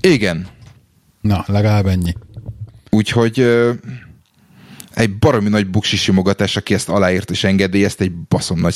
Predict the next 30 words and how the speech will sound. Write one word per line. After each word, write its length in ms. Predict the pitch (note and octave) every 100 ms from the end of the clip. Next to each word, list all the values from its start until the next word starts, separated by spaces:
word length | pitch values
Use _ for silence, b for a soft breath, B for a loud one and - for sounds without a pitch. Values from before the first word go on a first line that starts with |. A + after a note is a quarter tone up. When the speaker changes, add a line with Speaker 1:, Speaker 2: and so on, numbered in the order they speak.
| -
Speaker 2:
De 60 | F2+
legalább 200 | F#3+ G#3+
Speaker 1:
szívlapáttal, 220 | A3 A3+ -
de 60 |
Speaker 2:
rajta 160 | A#3+ A3
Speaker 1:
komolyan 240 | G3+ F#3+
Speaker 2:
van 100 | F#3
a 20 | F3+
Speaker 1:
mondom. 140 | F3
Speaker 2:
jack, 100 | F3
tehát 220 | F#3 E3 F#3+
ezt 160 | D#3+ -
nézzük 400 | D3+ C#3+ C#3 C#3+
az 120 | C#3
előnyeket, 360 | C#3 C3 B2+ B2+ B2+
mert 40 | D3
mindig 120 | D3
azt, 220 | C#3+ -
hogy 80 | C3
a 40 | A#2+
jacket 260 | C3+ A#2
is 100 | G#2+
le 80 | A2+
fogják 300 | - - G3
Speaker 1:
Ö, 40 |
Speaker 2:
szedni. 380 | B3 B3+ B3 A#3+ -
Speaker 1:
persze, 500 | B2 B2 G#2 - F#2+
persze, 540 | - G2+ F#2 - D2
oké. 300 | G2 - F#2
Speaker 2:
<laughs> 100 | F#2